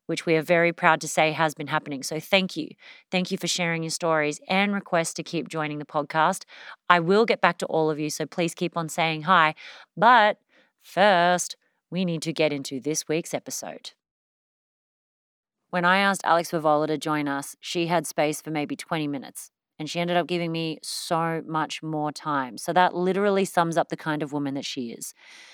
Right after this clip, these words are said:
A very, very savvy businesswoman. She's smart, she's funny, and completely open. But these are just some of her amazing qualities. She's also polished and wonderful to be around.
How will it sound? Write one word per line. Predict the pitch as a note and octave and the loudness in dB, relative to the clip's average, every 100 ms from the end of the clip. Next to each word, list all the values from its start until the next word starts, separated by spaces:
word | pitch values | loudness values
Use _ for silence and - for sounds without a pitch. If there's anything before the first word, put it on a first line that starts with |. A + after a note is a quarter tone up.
| - - _ | -20 -20 _
A | - | -4
very, | D3+ D3 F3 F3+ F3 F3 - | -4 2 6 6 4 2 0
very | C#3 E3+ E3 D#3 D#3+ | -4 0 2 2 0
savvy | - D#3 D3+ D3+ | 2 2 2 0
businesswoman. | D3+ C#3 D3+ - C#3+ C3+ | -2 -4 -6 -6 -8 -6
She's | - C#3 | -8 -10
smart, | - E3 D3 D3+ - | -10 -2 0 0 -2
she's | - - | -10 -12
funny, | - D3 C#3+ C#3+ - | -4 -2 -2 -4 -8
and | C#3+ | -12
completely | D3 C#3 - C#3 D3 B2+ D3 | -12 -14 -10 -6 -4 -4 -6
open. | - C#3+ B2+ G#2 | -6 -8 -10 -10
But | E3+ | -6
these | - F3+ | 0 0
are | G#3 | 0
just | F#3 | -2
some | - F3 F3+ | 0 0 0
of | E3+ | -2
her | D#3 | -2
amazing | C#3+ C3+ C3 C3 | -2 -4 -6 -8
qualities. | - A2+ F2 D#2+ - - - - _ | -10 -10 -10 -12 -16 -20 -20 -20 _
She's | - F#3 | -2 2
also | F3+ - E3 | 2 2 -2
polished | - - F3 F#3 G3+ - | -2 -2 2 2 0 -2
and | D3+ D#3 | -4 -2
wonderful | D#3 E3 F3 F3+ | -2 0 -2 -2
to | D#3+ | -2
be | D#3+ D3 | 0 2
around. | D3+ D3+ F3 | 2 0 0